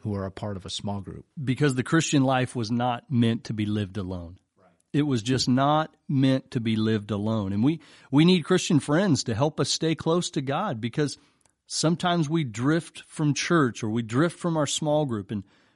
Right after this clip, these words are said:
Speaker 2: we need a Christian friend to reel us back in. A-, and we get discouraged. A-, and we need a Christian friend to remind us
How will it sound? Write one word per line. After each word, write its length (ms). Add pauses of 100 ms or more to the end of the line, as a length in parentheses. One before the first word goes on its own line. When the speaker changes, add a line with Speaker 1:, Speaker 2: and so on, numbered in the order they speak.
(160)
Speaker 2:
we 140
need 180
a 60
Christian 420
friend 360
to 80
reel 580
us 140
back 320
in. 240 (440)
A-, 160
and 140
we 80
get 200
discouraged. 680 (440)
A-, 180
and 160
we 80
need 160
a 60
Christian 480
friend 380
to 40
remind 720
us 340